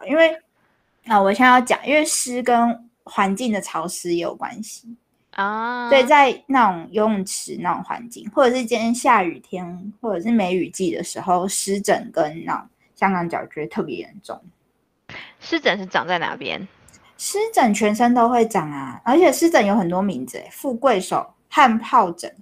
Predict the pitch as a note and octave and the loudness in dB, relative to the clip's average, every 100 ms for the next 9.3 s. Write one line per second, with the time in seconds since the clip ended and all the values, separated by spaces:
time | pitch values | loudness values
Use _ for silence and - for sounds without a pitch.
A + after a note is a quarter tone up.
0 | _ C4 F#3+ E3+ A3+ A3+ G3+ A#3 D4+ D4 | _ 2 2 0 -2 0 2 2 4 4
1 | C#4+ C4 A#3+ F#3+ - F#3+ F#3+ - - _ | 4 0 0 -4 -4 -4 -4 -8 -16 _
2 | _ _ _ _ _ _ _ _ _ - | _ _ _ _ _ _ _ _ _ 4
3 | E4 C#4+ A#3+ A#3+ - F#3+ - - D4 F4 | 8 8 6 4 -2 -6 -8 -6 0 2
4 | A#3+ - E3 D#3 - - - _ _ - | 0 -2 -8 -10 -10 -12 -16 _ _ -20
5 | - _ - - G3 F#3 A#3+ C4 - G#3 | -20 _ -6 4 6 6 8 6 6 -2
6 | G3 A3 C3+ C4 B3+ A#3 - - F#3 - | 2 2 4 6 6 4 -2 -14 -16 -2
7 | B3+ A#3+ G#3 - A#3+ G#3+ G#3+ A3+ G#3 F3+ | -2 0 -4 -2 -2 -2 -4 -2 -2 -2
8 | F3 D3+ C3 A#3 - F3+ G#3+ F3 - F3+ | 0 -2 -2 -4 -4 -2 -2 -2 -8 -14
9 | F3 - | -10 -10